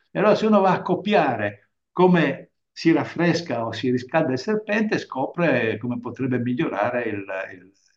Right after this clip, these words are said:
il, guarda, la natura ha avuto milioni, milioni, milioni di anni per ottimizzare delle strutture e noi non possiamo pensare di farlo in poco tempo. Quindi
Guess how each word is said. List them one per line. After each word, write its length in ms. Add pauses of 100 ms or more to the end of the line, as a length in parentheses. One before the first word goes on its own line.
(760)
il, 220
guarda, 360
la 80
natura 540
ha 340
avuto 300
milioni, 560
milioni, 480
milioni 400
di 160
anni 380
per 400
ottimizzare 720
delle 180
strutture 720 (220)
e 120
noi 200
non 140
possiamo 380
pensare 400
di 100
farlo 280
in 100
poco 300
tempo. 440
Quindi 340